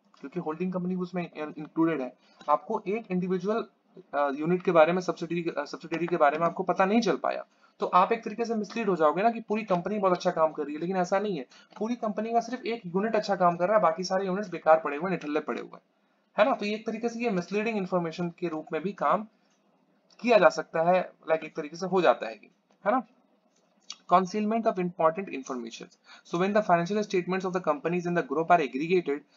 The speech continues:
sometimes the important information is concealed from the investors, है ना? तो जब आप फाइनेंशियल statements दिखाने की कोशिश करते हो company को aggregate वे में, you know, overall,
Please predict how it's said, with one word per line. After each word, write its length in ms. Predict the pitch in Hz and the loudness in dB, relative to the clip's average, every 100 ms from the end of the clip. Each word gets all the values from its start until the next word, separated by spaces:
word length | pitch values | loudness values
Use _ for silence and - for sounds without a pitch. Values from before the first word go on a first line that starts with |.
| _ - | _ 2
sometimes 420 | 185 185 196 180 | 2 4 0 0
the 60 | 180 | -4
important 560 | 170 - 147 185 180 | -4 -2 -2 0 -2
information 480 | 151 156 147 143 175 170 | -2 -2 -4 -4 -6 -6
is 120 | 156 - | -12 -8
concealed 360 | 135 131 151 170 | -8 -6 -6 -6
from 260 | - 127 127 | -4 -4 0
the 80 | 190 - _ - 131 | 0 0 _ -12 -8
investors, 400 | 113 113 - 107 - _ - | -6 -6 -10 -14 -18 _ -4
है 60 | |
ना? 160 | 180 220 - _ | -2 -2 -8 _
तो 80 | 165 | -2
जब 160 | 190 | 0
आप 60 | 214 | 2
फाइनेंशियल 360 | 175 160 190 | 2 0 -2
statements 440 | 196 180 175 190 180 | -6 -4 -4 -4 -6
दिखाने 340 | 170 147 165 | -8 -6 -6
की 100 | 175 | -6
कोशिश 300 | 175 143 165 | -6 -8 -8
करते 260 | - 147 156 | -6 -4 -2
हो 100 | 160 | -4
company 440 | 160 135 165 165 | -4 -6 -4 -6
को 160 | 160 165 | 0 2
aggregate 480 | 131 131 170 196 175 | 2 -2 -2 -2 -2
वे 180 | 151 | -4
में, 260 | 143 143 139 | -6 -8 -8
you 60 | 151 | -8
know, 100 | 160 - _ _ - 139 | -8 -12 _ _ -6 -2
overall, 340 | 143 175 156 | 6 10 10